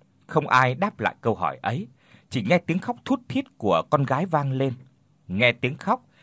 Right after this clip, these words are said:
thì chắc là chị Bảy, cũng là cô con gái duy nhất của ba mẹ Quân. Chị Bảy có vẻ là người hiền lành,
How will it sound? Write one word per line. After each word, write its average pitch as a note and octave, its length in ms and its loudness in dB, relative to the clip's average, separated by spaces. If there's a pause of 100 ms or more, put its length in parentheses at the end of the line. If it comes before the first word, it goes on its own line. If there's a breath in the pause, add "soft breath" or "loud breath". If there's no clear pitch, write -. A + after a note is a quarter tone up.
(140 soft breath)
thì C#3 220 -2
chắc B3 200 0
là G2+ 240 6
chị - 220 -8
Bảy, F2 340 -2 (600 soft breath)
cũng D#3 240 4
là B2+ 200 4
cô A#2+ 100 0
con A#2 220 0
gái A#2 260 -2
duy C3+ 220 0
nhất C3 320 0
của D2+ 320 -4
ba A#2 140 -4
mẹ F2+ 200 -8 (100)
Quân. G#2 160 -2 (800 soft breath)
Chị D#3+ 120 -6
Bảy G#2 360 2
có G3+ 160 0
vẻ F#2+ 200 2
là G2 120 -4
người G#2+ 220 -4
hiền G2 220 -4
lành, F#2+ 280 0